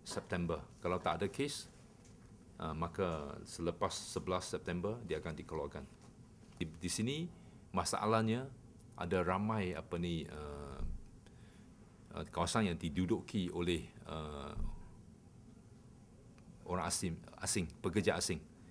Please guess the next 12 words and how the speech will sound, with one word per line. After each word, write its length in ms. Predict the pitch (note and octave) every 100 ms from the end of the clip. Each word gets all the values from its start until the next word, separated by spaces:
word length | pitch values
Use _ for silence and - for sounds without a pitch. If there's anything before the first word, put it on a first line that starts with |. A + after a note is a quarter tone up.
| - - -
Pekerja 240 | F#2 - D2
asing 400 | - B2+ C#3+ D3+ - - E2+
yang 240 | E2+ F2
di 160 | E2 D#2+
mana 400 | F#2 A#2 C3 G#2+
banyak, 400 | C#2+ E2 G#2+ D2
ah, 160 | A2+ D#3 - - - - -
banyak 240 | E2 G2+
tempat 320 | F2+ G2+ - -
pun, 240 | - A2 F2+ D#2
ah, 400 | D#2 D#2 C#2+ - - - - - - - - - -
yalah, 240 | D#2+ F2+